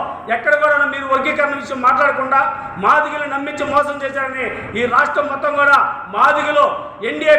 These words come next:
కూటమికి అండగా నిలబడతామని చెప్పి కూడా ఈ సంకేతాలతో మీ వెన్ను-, ఎన్నులో వణుకు పుట్టిందని చెప్పి కూడా జగన్మోహన్ రెడ్డి గుర్తు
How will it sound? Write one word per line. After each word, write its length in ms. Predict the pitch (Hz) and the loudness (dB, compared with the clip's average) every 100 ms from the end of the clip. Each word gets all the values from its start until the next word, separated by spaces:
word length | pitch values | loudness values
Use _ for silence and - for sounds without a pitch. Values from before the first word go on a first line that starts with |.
| 294 | 6
కూటమికి 360 | 285 285 285 269 | 2 2 2 2
అండగా 220 | 302 294 | 4 2
నిలబడతామని 520 | 285 294 294 285 285 277 | 2 2 0 0 0 -2
చెప్పి 140 | 277 285 | 0 4
కూడా 140 | 277 - - 226 | 4 4 -2 -8
ఈ 40 | 254 - | -8 -4
సంకేతాలతో 680 | 254 - 320 320 302 - 285 262 - - 196 | -2 2 2 4 2 4 4 2 0 -4 -2
మీ 100 | 277 285 254 | -2 -2 0
వెన్ను-, 320 | 254 277 262 285 | 0 0 -4 0
ఎన్నులో 260 | 320 311 285 - - | 4 6 6 0 -4
వణుకు 200 | 240 330 330 | -6 -4 -4
పుట్టిందని 380 | 320 294 277 269 | 0 0 2 0
చెప్పి 180 | 262 269 | 0 2
కూడా 140 | 269 - - - - | 4 2 0 -8 -4
జగన్మోహన్ 440 | 254 285 277 277 277 | -2 -2 -2 -2 -2
రెడ్డి 200 | 277 269 220 - - | -2 -2 -2 -8 -10
గుర్తు 180 | 285 | -8